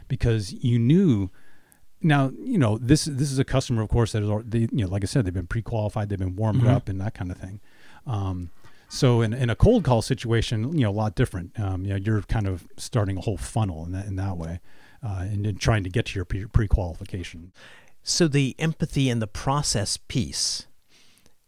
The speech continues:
Speaker 2: is where you get trust. So it's not just the empathy at the top, it's that consistent process, looking after the customer, that builds that trust, that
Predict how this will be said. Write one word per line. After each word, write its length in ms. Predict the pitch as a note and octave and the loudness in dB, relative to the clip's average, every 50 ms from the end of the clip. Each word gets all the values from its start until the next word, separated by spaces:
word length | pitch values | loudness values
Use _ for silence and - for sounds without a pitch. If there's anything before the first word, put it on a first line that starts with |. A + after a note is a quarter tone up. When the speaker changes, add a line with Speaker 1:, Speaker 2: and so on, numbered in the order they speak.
| _ - _ _ | _ -20 _ _
Speaker 2:
is 140 | C3+ A#2 A2 | 0 4 6
where 120 | B2+ B2+ | 6 6
you 60 | A2 | 6
get 160 | G2+ G#2 F2 | 2 -2 -4
trust. 440 | - - G2+ C#2+ C#2 - - - - - - - _ _ _ _ | -4 -6 -6 -6 -6 -6 -8 -8 -10 -12 -14 -16 _ _ _ _
So 160 | - - A2+ | -10 -8 -6
it's 100 | G2+ A#2+ | -2 0
not 160 | C#3 C#3+ - | 0 0 2
just 200 | - E3 - - | 0 -2 -2 -2
the 100 | C#3+ B2 | -2 -4
empathy 280 | B2 A#2+ - - B2+ A2+ | -4 -4 -4 -4 -4 -4
at 100 | A2 - | -4 -6
the 60 | F#2 | -10
top, 380 | - - C3 A#2+ G2+ - - - | -6 -4 -2 -2 -2 -4 -6 -8
it's 200 | A2 G#2 - - | -8 -6 -6 -6
that 180 | - G#2 G2+ | -6 -8 -8
consistent 560 | - G#2 G2 - - C#3 - - B2+ A#2 G#2+ - | -8 -8 -6 -6 -4 -4 -4 -4 -4 -6 -6 -8
process, 500 | - - G#2 G#2 A2+ - B2+ A2+ - - | -6 -4 -2 0 2 2 2 2 0 -2
looking 200 | A#2+ - B2 A#2 | -2 -2 0 -2
after 180 | G#2+ G#2 - | -2 -2 -4
the 60 | A#2 | -6
customer, 520 | - A#2 A2 G#2+ - - G#2 G2+ G2+ G2+ - - - - - _ | -4 -2 -2 -2 -2 -2 -2 -2 -2 -4 -6 -8 -16 -20 -18 _
that 160 | - G#2 F#2+ - | -8 -8 -4 -2
builds 240 | A#2 A#2 B2+ - | -2 -2 -2 -2
that 160 | - A2+ G2+ - | -4 -8 -8 -10
trust, 400 | - - A#2+ G#2+ G#2+ - - - | -8 -6 -6 -4 -4 -4 -6 -6
that 140 | F#2+ - | -8 -12